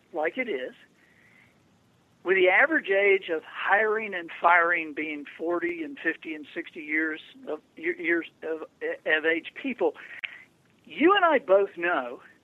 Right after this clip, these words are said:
Now, it, it don't matter what you and I think, but you and I both know that there's a certain percentage, let's say twenty-five percent. Now, I think it's probably more than that, but let's say twenty-five percent of the people of hiring and firing age,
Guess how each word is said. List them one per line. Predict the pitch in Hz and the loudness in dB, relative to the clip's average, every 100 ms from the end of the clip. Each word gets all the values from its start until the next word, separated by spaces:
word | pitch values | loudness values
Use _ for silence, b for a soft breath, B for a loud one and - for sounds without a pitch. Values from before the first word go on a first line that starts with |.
| - | -6
Now, | 220 233 | 0 2
it, | |
it | 226 294 262 277 311 | 2 -2 -4 -4 0
don't | 392 392 | 2 4
matter | 320 330 | 6 4
what | 254 247 | 4 2
you | 247 | 2
and | 233 | 0
I | 269 - | 0 0
think, | 247 294 135 _ | 2 2 0 _
but | 202 - | -2 -2
you | 190 285 | 0 2
and | 277 | 4
I | 226 | 2
both | 185 196 - | 2 0 0
know | 165 233 370 254 127 131 - _ B B B B B | 0 6 8 6 2 -6 -14 _ B B B B B
that | 185 226 - b b - | 4 4 0 b b 0
there's | 269 302 | 0 0
a | 262 - - | -6 -4 2
certain | 285 311 277 | 2 2 -4
percentage, | 233 - 202 208 208 - | -6 -6 -6 -6 -6 -4
let's | 339 - | -4 0
say | 247 220 | -2 -2
twenty-five | - 214 190 170 156 | -4 -8 -6 -4 -4
percent. | 151 139 120 - | -4 -14 -14 -8
Now, | 262 262 | -2 -2
I | 330 | -2
think | - 277 | -6 -8
it's | 247 | -6
probably | - 196 170 | -2 -2 0
more | 170 156 | -4 -4
than | 160 | -2
that, | 202 - B B | -4 -4 B B
but | 330 | -2
let's | 359 381 | -2 0
say | 339 - | -2 -4
twenty-five | - 294 392 339 294 - | -6 -4 -4 -2 -2 -2
percent | 214 - 220 208 | -4 -4 -8 -6
of | |
the | 170 | -8
people | - 196 196 202 | -10 -12 -10 -8
of | 160 | -6
hiring | 185 190 180 | -2 -2 -2
and | |
firing | 160 175 175 156 | -2 0 2 0
age, | 135 135 | -4 -10